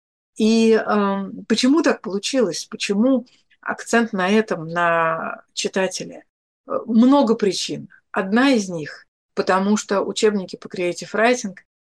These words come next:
выросли из риторик. А риторика изначально — это искусство воздействовать на слушателя, на слушателя.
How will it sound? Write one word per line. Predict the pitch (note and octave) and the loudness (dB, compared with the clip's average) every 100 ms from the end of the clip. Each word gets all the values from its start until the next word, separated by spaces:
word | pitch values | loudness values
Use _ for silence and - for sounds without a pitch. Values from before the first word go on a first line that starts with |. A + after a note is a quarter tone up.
| _ _ | _ _
выросли | F3+ F#3 G#3 G#3 - E3 | -6 0 2 2 0 -6
из | E3+ E3+ | -6 -6
риторик. | F3 F3 - F3 E3 C#3+ - _ _ _ | -6 -6 0 2 2 -2 -16 _ _ _
А | - F#3 E3 - - | 0 2 2 -2 -4
риторика | G3 - D4 C4+ A#3 F3+ | -4 2 4 4 0 -6
изначально — | F3+ F#3 G3 - G3 F3 E3 F3 - | -6 -4 -2 0 0 -2 -4 -10 -4
это | A3 A#3 | -2 2
искусство | G#3+ - A#3+ - G3+ F#3 | 0 -2 -8 -8 -6 -2
воздействовать | F3+ F3 F#3+ F#3+ - E3+ | 0 0 -2 -2 -4 -6
на | - D#3 | -6 -10
слушателя, | - G3 F#3+ - - G#3 - _ | -6 -4 -4 -8 -10 -18 -20 _
на | F3+ E3+ | -10 -8
слушателя. | - G#3 - D#3 - D#3+ - | -2 -2 -2 -8 -14 -16 -20